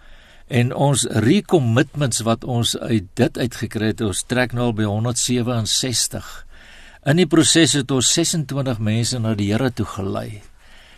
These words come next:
En ons los hulle net daar nie. Ons vra vir hulle, "Okay, jy het nou 'n recommitment gemaak. Uh, ons het jou na die Here toe gelei. Kan ons jou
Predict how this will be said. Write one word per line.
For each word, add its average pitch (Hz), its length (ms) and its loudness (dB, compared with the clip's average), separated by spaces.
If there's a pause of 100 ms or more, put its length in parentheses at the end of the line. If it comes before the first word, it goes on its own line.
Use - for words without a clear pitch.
(120)
En 117 460 0 (240)
ons 143 260 2
los 139 300 4
hulle 165 180 4
net 160 220 0
daar 110 260 2
nie. 104 200 -10
Ons - 200 -8
vra 139 280 2
vir 120 180 -4
hulle, 101 240 -4 (120)
"Okay, - 300 -14 (340)
jy 110 80 0
het 117 80 2
nou 131 140 2
'n 113 80 2
recommitment 117 720 -2
gemaak. 104 580 -12 (460)
Uh, 104 460 2
ons 117 200 0
het 117 160 2
jou 113 120 2
na 117 140 2
die 107 180 2
Here 113 180 2
toe 113 140 -2
gelei. 98 540 -6 (680)
Kan 185 320 2
ons 139 380 0
jou 104 520 2